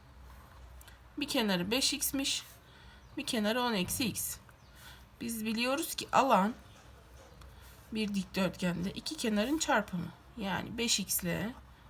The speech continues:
on eksi x'in çarpımı. Beş x'i içeriye dağıtıyorum. Beş x ile onu çarptım, elli x. Beş x ile eksi x'i çarptım, eksi beş x kare.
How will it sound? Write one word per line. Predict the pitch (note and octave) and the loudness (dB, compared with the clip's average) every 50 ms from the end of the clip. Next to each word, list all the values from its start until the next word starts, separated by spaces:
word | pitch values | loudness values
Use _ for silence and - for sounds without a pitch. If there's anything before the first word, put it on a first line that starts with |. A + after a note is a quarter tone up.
| - - - | -20 -10 -4
on | - B3 A#3+ | -2 0 0
eksi | A3 G3 F#3+ - - G3+ F#3 | 0 0 0 -2 -2 -4 -2
x'in | F#3 - - B3 C4 D4+ D4 - - - - - - - | -2 -4 -4 -2 -4 -4 -4 -6 -14 -20 -20 -20 -18 -12
çarpımı. | - - A#3 G#3 F#3 - - F#3 F#3+ F3+ - - - - - - - - - - - | 0 4 4 4 4 2 -2 -6 -8 -8 -10 -14 -20 -20 -20 -20 -20 -20 -20 -12 -6
Beş | C#4 C4+ C4 - | -2 -2 0 0
x'i | B3+ - - C4+ | -2 -2 -2 -2
içeriye | B3+ B3 - C4+ B3 A#3+ A#3+ A3+ G#3 | 0 0 2 0 0 0 0 2 4
dağıtıyorum. | G3 F#3 F#3 F#3 - F3 E3+ F3 F3+ A3+ A#3 - - - - - - - - - - - - - - - - - - - - - - - | 4 2 2 0 0 -2 0 -2 -2 -4 -6 -10 -16 -18 -20 -20 -20 -20 -20 -20 -20 -20 -18 -18 -18 -18 -18 -18 -18 -18 -18 -18 -12 -8
Beş | A#3+ B3 A#3+ - | -4 -2 -2 -2
x | A#3+ A#3 - | -2 -2 -2
ile | - B3 | 0 0
onu | B3 B3 B3 | 0 0 0
çarptım, | A#3+ - A#3+ A3 G#3+ - - B3 - | 0 2 0 0 0 -2 -8 -8 -2
elli | - E3+ F3 F3+ E3+ | 0 0 0 2 0
x. | D3+ C#3+ - - - - - - - - - - - - - - - - - - - | -2 -4 -4 -4 -4 -4 -6 -8 -12 -16 -18 -18 -18 -18 -18 -18 -20 -20 -20 -12 -6
Beş | A#3 A#3 A#3 - - | -4 0 0 0 0
x | A3+ - - - | -2 -4 0 0
ile | A#3 | 0
eksi | A3 A3+ - - A#3 | 0 2 0 -2 -2
x'i | A3+ A3 - A#3 A3+ | -2 -2 -4 -4 -2
çarptım, | - A3+ G#3+ G#3 - - A3+ - - | 0 0 0 0 0 -6 -10 -10 -4
eksi | - G3 G3 - - G3 G3+ | -4 -2 -2 -2 -4 0 0
beş | G3 G3 - - | 0 0 0 -2
x | G3 - - | -4 -6 -6
kare. | - - E3 - - - G#3 | -4 -4 -4 -4 -2 -4 -6